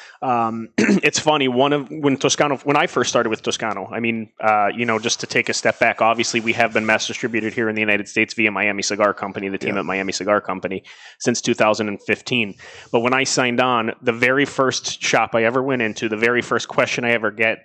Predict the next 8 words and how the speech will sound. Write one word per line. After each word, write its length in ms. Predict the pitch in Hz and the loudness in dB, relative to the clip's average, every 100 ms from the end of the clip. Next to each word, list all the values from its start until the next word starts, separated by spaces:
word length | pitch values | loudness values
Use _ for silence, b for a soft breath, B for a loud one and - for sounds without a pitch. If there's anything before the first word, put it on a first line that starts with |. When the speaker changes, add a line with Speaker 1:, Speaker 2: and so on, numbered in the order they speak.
| - | -2
Speaker 1:
got 260 | 127 104 110 | 2 2 0
was, 180 | 107 | -4
"Where's 240 | 120 120 117 | 2 2 2
the 80 | 113 | -2
green 320 | 113 110 107 | -2 -4 0
box?" 440 | 101 76 - - - - | 0 0 -4 -14 -16 -6
Speaker 2:
Ah. 640 | 92 123 120 85 67 - - _ - - b b b | -4 -2 -2 -2 -6 -10 -20 _ -20 -20 b b b
Speaker 1:
So, 360 | - 113 98 92 | -4 0 0 -2